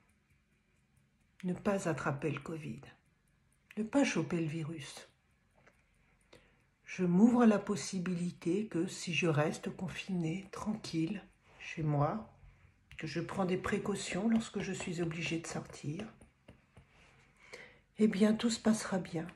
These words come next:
Je passerai ces quinze jours ou ces quatre semaines qui arrivent,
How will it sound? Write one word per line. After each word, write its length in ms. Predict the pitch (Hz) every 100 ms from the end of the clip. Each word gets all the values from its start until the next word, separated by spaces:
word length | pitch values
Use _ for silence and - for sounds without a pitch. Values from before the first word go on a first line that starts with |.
| - _ _ _ _ _
Je 160 | - -
passerai 480 | - 185 - 208 202
ces 300 | - 190 190
quinze 220 | 190 185
jours 420 | 160 190 202 202
ou 100 | 190
ces 240 | - 185
quatre 240 | - 180 -
semaines 460 | - 190 185 190
qui 200 | 185 190
arrivent, 500 | 170 160 165 165 190